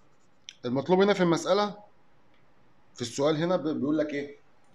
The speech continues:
بيقول لك find the required length of cord اي سي. بيقول لك, "عاوز طول الكورد اللي هو الضلع اي سي ده."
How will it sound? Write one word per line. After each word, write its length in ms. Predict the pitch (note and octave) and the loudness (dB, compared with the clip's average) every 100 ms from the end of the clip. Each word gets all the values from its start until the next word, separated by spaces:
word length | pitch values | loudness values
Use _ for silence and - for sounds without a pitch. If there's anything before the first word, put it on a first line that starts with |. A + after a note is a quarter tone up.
| - - - - | -20 -20 -20 -10
بيقول 240 | B2+ E3+ | -4 0
لك 320 | F#3 F3+ - - - - - - - - | -2 -2 -14 -20 -20 -20 -20 -20 -20 -12
find 540 | - E3 F#3 G3 F3+ - - - - - | 0 2 2 0 -2 -8 -18 -20 -20 -8
the 220 | G#2 C3+ | -2 0
required 560 | C3 C3 D#3 E3+ D3+ A2 | 0 2 4 6 4 0
length 380 | C3 F3 F#3 - | 0 0 0 -6
of 240 | - E3 E3 - | -2 -2 -2 0
cord 260 | E3 C#3 | 0 0
اي 180 | C3 D3+ | -4 -4
سي. 380 | D3 C#3 A#2 - - - - | -2 -4 -6 -8 -16 -20 -18
بيقول 180 | F#2+ C3 | -8 -2
لك, 120 | D3 | -2
"عاوز 300 | B2 D3 D3+ | 0 0 0
طول 480 | D#3 D#3 F#3 G3+ F3+ - - - - - - - - - - - | -4 0 0 0 -4 -12 -20 -20 -20 -20 -20 -20 -20 -20 -14 -10
الكورد 480 | A2 A2+ D#3+ E3 B2+ | -8 0 2 2 0
اللي 140 | B2 | 0
هو 80 | D3 | 0
الضلع 240 | - D3 | 0 0
اي 160 | C#3 C#3+ | 0 -2
سي 220 | - C3+ | -4 -4
ده." 220 | A2+ A2 | -4 -4